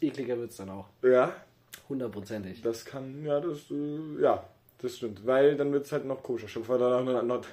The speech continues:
Speaker 2: <laughs> da drauf noch eine Ananas schnippeln, ey.
Speaker 1: Ja,
Speaker 2: Bäh.
Speaker 1: Christoph Grün wird's schmecken. <laughs> Ekelhaft.
Speaker 2: Magst du Ananas auf Pizza? Nee.
Speaker 1: Auf gar keinen Fall.
Speaker 2: Ja. Ich, ich esse das, <laughs> alle drei Jahre probier ich mal so ein
Speaker 1: Ja.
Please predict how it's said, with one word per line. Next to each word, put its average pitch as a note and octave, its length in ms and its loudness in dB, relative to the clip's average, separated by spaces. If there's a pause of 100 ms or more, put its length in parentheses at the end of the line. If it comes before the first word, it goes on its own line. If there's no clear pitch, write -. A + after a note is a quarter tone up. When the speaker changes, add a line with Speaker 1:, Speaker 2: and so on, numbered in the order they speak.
(300)
Speaker 2:
<laughs> - 400 -18
da A#2+ 180 2
drauf A#2+ 260 2
noch B2 120 -6
eine B2 120 -4
Ananas G2+ 340 -2
schnippeln, G2+ 380 -6
ey. G2 160 -6
Speaker 1:
Ja, G#2+ 500 -6
Speaker 2:
Bäh. G2+ 140 -2
Speaker 1:
Christoph D3 400 10
Grün F#3+ 280 8 (840)
wird's B2+ 320 -10
schmecken. A2 340 -8 (680)
<laughs> - 680 -20
Ekelhaft. G#2+ 580 -6 (160)
Speaker 2:
Magst C#3+ 320 0
du D#3 60 2
Ananas E3 240 4
auf D#3+ 80 -4
Pizza? E3+ 240 0
Nee. G#2 240 -4 (160)
Speaker 1:
Auf G#2+ 120 -12
gar B2+ 120 2
keinen A#2 180 -4
Fall. A#2+ 260 -4 (120)
Speaker 2:
Ja. G#2 240 -6 (360)
Ich, B2+ 220 -6 (120)
ich - 140 0
esse G3 200 4
das, F3 320 8 (220)
<laughs> - 180 -20
alle F#3+ 300 8
drei D#3+ 200 8
Jahre D3+ 360 10
probier C#3 280 10
ich C#3+ 120 10
mal A#2 120 2
so G#2+ 100 -2
ein A2+ 40 -4
Speaker 1:
Ja. D#3 260 8